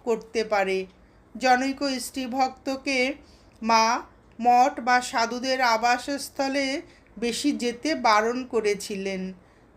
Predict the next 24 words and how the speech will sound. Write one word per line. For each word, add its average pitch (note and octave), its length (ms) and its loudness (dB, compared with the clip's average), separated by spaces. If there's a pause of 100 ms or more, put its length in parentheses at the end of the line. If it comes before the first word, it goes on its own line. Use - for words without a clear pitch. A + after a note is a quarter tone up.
(140)
মা G#3+ 200 4
বলেছিলেন, B3 840 -2 (340)
"দেখো A#3 420 2
মা, A#3+ 340 0 (380)
তোমরা C#4+ 360 2
তো E4 200 0
ভালো B3 380 2
মনে C#4 320 0
ভক্তি B3 520 -2
করেই C4 420 -4
যাবে, G3 560 0 (380)
কিন্তু B3+ 560 -4 (340)
তাতে C4 480 2 (120)
তাদের C4 480 2
মনের C4 440 0
ক্ষতি B3+ 420 -4
হলে B3+ 400 0 (340)
সেই A#3+ 300 -2
সঙ্গে B3 500 -2
তোমারও B3 520 2
পাপ G#3 480 2
হবে।" F#3 400 0 (760)
স্বামী C4 380 4
মহেশ্বরানন্দকে C4 1500 0